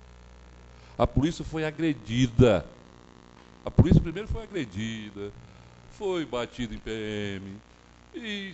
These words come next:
seguraram o P M, e fizeram tudo pra poder ter uma reação. Ter uma reação. Então, o dia D, deputado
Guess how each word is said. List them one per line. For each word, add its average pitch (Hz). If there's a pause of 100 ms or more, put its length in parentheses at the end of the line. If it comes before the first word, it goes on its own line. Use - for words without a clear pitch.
seguraram 143
o -
P 117 (400)
M, 123
e 214
fizeram 190
tudo 170
pra 175
poder 165 (640)
ter 156
uma 151
reação. 123 (1200)
Ter 170
uma 175
reação. 156
Então, 180
o 170
dia 156
D, 160
deputado 147